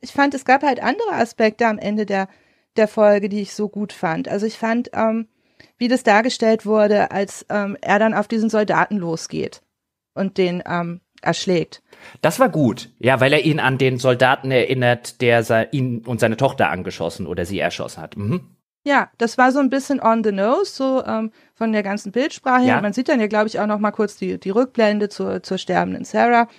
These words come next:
Speaker 1: Ähm, was ich wirklich gut fand, war Ellies Gesichtsausdruck.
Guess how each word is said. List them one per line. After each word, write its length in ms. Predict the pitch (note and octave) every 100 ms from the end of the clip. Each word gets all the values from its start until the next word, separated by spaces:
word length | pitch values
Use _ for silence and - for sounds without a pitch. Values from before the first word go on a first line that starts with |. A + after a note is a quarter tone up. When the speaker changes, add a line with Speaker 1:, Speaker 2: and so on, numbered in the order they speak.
| _ _ _ _ -
Speaker 1:
Ähm, 180 | A3+ A3 _
was 180 | A3 A#3
ich 160 | D4
wirklich 300 | C#4+ D#4 C#4+
gut 180 | - F4
fand, 260 | - D4 C4+
war 80 | G#3
Ellies 360 | E3+ A#3 C4 -
Gesichtsausdruck. 920 | G#3+ F#3+ B3+ - - - - - -